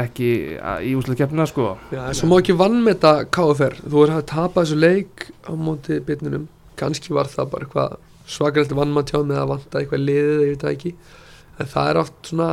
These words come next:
Speaker 2: það er svona stemning hérna á Hvolsvelli. Það er bílflautur og löggan mætt og allt, sko. Allir með læti og kallandi með aumingi hérna þegar maður labba yfir götuna á leiðinni í klefa, sko.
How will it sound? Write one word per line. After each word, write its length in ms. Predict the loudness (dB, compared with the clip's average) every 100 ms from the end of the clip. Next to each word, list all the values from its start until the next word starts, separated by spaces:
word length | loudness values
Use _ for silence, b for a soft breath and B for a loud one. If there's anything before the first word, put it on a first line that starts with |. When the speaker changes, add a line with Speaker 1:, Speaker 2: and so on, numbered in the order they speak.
| -2
Speaker 2:
það 80 | -2
er 80 | -2
svona 160 | -4 -4
stemning 500 | -2 0 0 -4 -4
hérna 240 | -2 -2
á 40 | -2
Hvolsvelli. 400 | -2 -4 -6 -6
Það 160 | -4 -4
er 100 | -8 b b b 0
bílflautur 760 | 0 4 4 4 4 4 6 6
og 320 | 6 4 6
löggan 400 | 4 4 2 2
mætt 240 | 0 2 2
og 80 | 4 0
allt, 240 | -2 -4
sko. 160 | 0 0 -4 B B B B -4
Allir 240 | 0 2
með 140 | 4 4
læti 300 | 4 2 2
og 140 | 2 2
kallandi 400 | 0 0 0 0
með 140 | 2 4
aumingi 260 | 2 2
hérna 220 | 0 0 0
þegar 140 | 0
maður 140 | 0 2
labba 160 | 2 2
yfir 120 | 4
götuna 320 | 2 4 2
á 20 | 2
leiðinni 280 | 2 0
í 60 | -2
klefa, 220 | 0 0 2
sko. 220 | 0